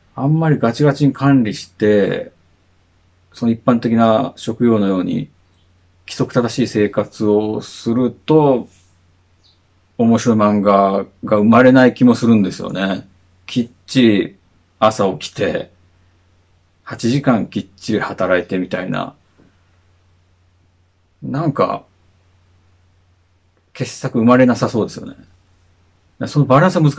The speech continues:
しいですよね。命を削ってもう疲れながら書いたものが傑作みたいなこともあり得ると思うんで、これ難しいですね。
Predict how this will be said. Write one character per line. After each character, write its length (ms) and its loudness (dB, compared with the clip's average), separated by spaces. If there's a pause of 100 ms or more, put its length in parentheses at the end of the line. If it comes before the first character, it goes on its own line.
し 40 -4
い 20 0
で 80 -2
す 80 -14
よ 80 -14
ね。 100 -18 (3500)
命 320 -2
を 40 -6
削 200 -4
っ 20 -10
て 180 -2
も 120 0
う 20 -14
疲 280 -8
れ 60 0
な 140 2
が 60 4
ら 140 -4
書 140 -2
い 100 -4 (400)
た 220 -2
も 140 0
の 100 4
が 100 -2
傑 240 -12
作 280 -4
み 100 -2
た 140 -4
い 40 -8
な 280 -10 (240)
こ 100 -8
と 80 -6
も 80 -2
あ 60 0
り 80 2
得 100 4
る 60 -4
と 80 -6
思 100 -12
う 40 -14
ん 120 -12
で、 240 -12 (2000)
こ 160 -2
れ 60 6
難 80 6
し 220 -4
い 20 0
で 60 -2
す 140 -12
ね。 260 -16